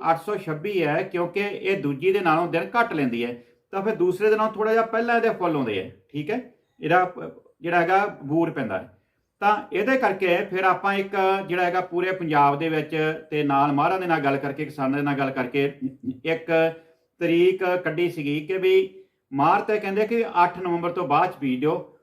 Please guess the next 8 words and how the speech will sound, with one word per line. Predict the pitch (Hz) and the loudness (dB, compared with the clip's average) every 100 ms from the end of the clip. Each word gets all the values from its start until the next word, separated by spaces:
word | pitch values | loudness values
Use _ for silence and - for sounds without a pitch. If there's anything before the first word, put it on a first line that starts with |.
| _ _ | _ _
ਕੋਹਰੇ | 175 190 208 | -2 2 2
ਦੇ | 190 | 2
ਵਿੱਚ | 165 170 | 2 0
ਕਣਕ | 160 156 151 | -2 -2 -2
ਨਹੀਂ | 160 175 | -2 0
ਆਉਂਦੀ | 143 113 95 | 0 -2 -8
ਇਹ। | 92 - _ _ _ _ _ - | -12 -14 _ _ _ _ _ -2
ਪਰੰਤੂ | 180 196 240 | 2 2 2